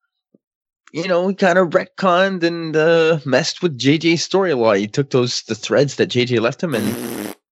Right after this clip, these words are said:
left him in the wind. You know what I mean? So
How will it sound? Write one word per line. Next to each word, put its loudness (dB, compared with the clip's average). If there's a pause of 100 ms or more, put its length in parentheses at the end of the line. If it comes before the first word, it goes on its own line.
(160)
left 0
him -2
in -2
the 2
wind. -2 (120)
You -12
know 2
what 2
I 2
mean? -4 (720)
So 0